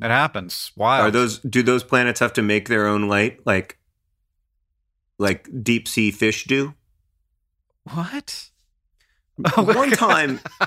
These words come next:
Speaker 2: you said the most beautiful thing to me.
Speaker 1: Oh, what was it? Which one?
Speaker 2: And I think about it all the time. It almost moved me to tears. And then you just, I, you said, "Which one?" As if, like, you just,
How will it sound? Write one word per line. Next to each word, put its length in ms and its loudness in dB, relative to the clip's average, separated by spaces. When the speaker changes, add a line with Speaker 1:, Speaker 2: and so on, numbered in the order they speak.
Speaker 2:
you 100 2
said 280 0
the 60 0
most 320 0
beautiful 480 2
thing 320 0
to 120 -6
me. 360 -8
Speaker 1:
Oh, 240 2
what 180 0
was 240 0
it? 240 -6
Which 220 -6
one? 300 -4
Speaker 2:
And 120 4
I 80 4
think 240 0
about 300 2
it 100 -2
all 160 2
the 80 -6
time. 480 -6
It 220 0
almost 460 0
moved 280 -2
me 140 0
to 160 -8
tears. 600 -4
And 180 4
then 140 0
you 160 0
just, 340 -2
I, 160 2
you 160 -2
said, 420 0
"Which 380 0
one?" 480 -2
As 240 2
if, 260 -2
like, 380 0
you 100 2
just, 320 0